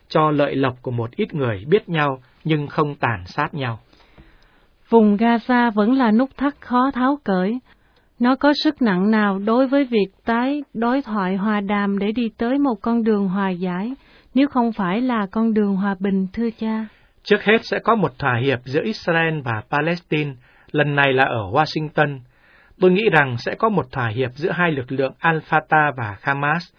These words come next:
Speaker 1: giữa vùng Cisjordania và Ramallah tại Gaza. Tôi nghĩ là sẽ có điều đó, bởi vì các nước Ả Rập đã dấn thân góp phần vào việc xây dựng hòa bình cho hai phe Israel và Palestine, điều mà họ đang làm hiện nay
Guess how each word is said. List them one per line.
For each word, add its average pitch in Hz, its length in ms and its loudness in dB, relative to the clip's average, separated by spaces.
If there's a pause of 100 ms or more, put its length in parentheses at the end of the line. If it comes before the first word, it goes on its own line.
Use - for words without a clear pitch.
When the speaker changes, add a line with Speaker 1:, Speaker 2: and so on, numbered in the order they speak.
(380)
Speaker 1:
giữa 185 260 2
vùng 135 260 2
Cisjordania 165 1000 0
và 110 260 -4
Ramallah 143 720 0
tại 123 260 -4
Gaza. 131 400 0 (840)
Tôi 185 120 4
nghĩ 208 180 2
là 170 140 4
sẽ - 220 -10
có 208 120 2
điều 127 300 -2
đó, 131 340 -2 (320)
bởi 139 180 2
vì 131 240 0
các 208 120 0
nước 233 200 0
Ả 190 220 2
Rập 131 220 -2
đã 160 140 -4
dấn 175 200 -2
thân 170 280 -2
góp 185 180 2
phần 123 320 -4
vào 117 140 -6
việc 107 220 -8
xây 165 200 -2
dựng 143 240 -6
hòa 120 220 -2
bình 110 240 -6 (360)
cho 151 200 0
hai 143 240 0
phe 143 280 -2
Israel 147 580 -4
và 107 260 -8
Palestine, 135 640 -2 (580)
điều 151 180 4
mà 143 140 0
họ 139 200 0
đang 180 240 0
làm 123 240 -2
hiện 139 300 -6
nay 151 240 0